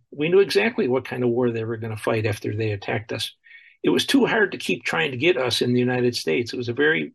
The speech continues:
long way from Afghanistan and had a lot of, uh, intricacies and tr-, getting into the country and then finding nooks in which to hide and then be able to operate from them.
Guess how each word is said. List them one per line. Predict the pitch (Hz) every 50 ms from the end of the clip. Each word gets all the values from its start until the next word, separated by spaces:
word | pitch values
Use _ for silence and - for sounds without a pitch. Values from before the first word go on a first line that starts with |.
| _ -
long | 156 135 123 135 151 160 165 160 151 139
way | 143 147 151 135
from | - - 127 123
Afghanistan | 127 120 107 - - 135 131 131 120 - - - 127 120 113 110 110 - _ _ _ _ _ _ _ _ _ _ _ _ -
and | - 127 123 107
had | 135 147 131
a | 131 123 131
lot | 131 131 139 143 139
of, | 135 127 123 117 -
uh, | 139 127 120 113 117 113 - _ _ _
intricacies | - 160 156 - 185 - - - - - - - 131 113 110 113 120 -
and | 123 120 117
tr-, | - - -
getting | 135 147 147 131 131
into | 143 139 139
the | 127
country | 123 - 131 127 123 - 127
and | 123 120
then | 120 123 120
finding | 117 - 135 131 131 123 117 113
nooks | 117 127 151 - - - -
in | 127 120
which | 123 120 - -
to | - 113
hide | 101 131 131 127 123 127 120
and | 120 117
then | 123 123 123
be | 117 120 117
able | 123 120 123
to | 120 117
operate | 120 147 - - 127 117 110 110 110
from | - - 110 104
them. | 110 113 110 107 104